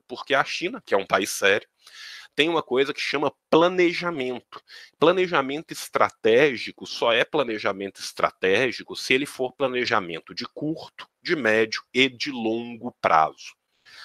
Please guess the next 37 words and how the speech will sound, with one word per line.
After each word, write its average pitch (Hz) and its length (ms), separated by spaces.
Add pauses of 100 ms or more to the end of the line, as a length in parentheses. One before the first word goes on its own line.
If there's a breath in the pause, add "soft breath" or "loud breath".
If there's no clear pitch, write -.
(100)
A 147 120
China 151 420
tem 131 360
os - 220
três 131 360
planejamentos 135 1000
muito 127 400
bem 117 220
estruturados. 117 840
O - 60
que 156 120
que - 80
isso 180 100
significa 147 560
dizer? 113 400 (340 loud breath)
Isso - 140
significa 156 520
dizer 120 440
que 131 100
a 113 100
China 147 420
não 127 240
se - 180
prepara 127 680
hoje 131 540
pro 117 200
crescimento 120 580
que - 80
acontece 120 600
hoje. 98 320
A 87 80
China 120 320
não 123 180
improvisa 135 1080
o 101 80
seu 107 220
crescimento. 95 580